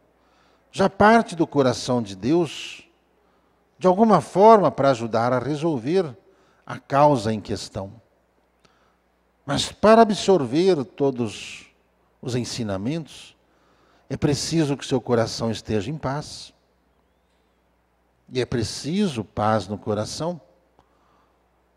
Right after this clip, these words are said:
para que novos pensamentos possam surgir a partir daí,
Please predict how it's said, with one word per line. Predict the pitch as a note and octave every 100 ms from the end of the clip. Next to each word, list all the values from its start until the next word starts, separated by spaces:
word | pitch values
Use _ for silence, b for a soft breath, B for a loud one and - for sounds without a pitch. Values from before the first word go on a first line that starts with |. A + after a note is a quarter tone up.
| _ -
para | G3
que | G3 F3+
novos | D#3+ G3 B3 A3+ -
pensamentos | - F#3 - C#3 A#2+ C3 - - - - _ _ _ _ _ _ _ _ _ _
possam | F3+ F3 F3+
surgir | - F3 B2 G#2 C#3+ G#3+ C3+
a |
partir | - A#2 A2 A#2+ A2+
daí, | G#2+ C#3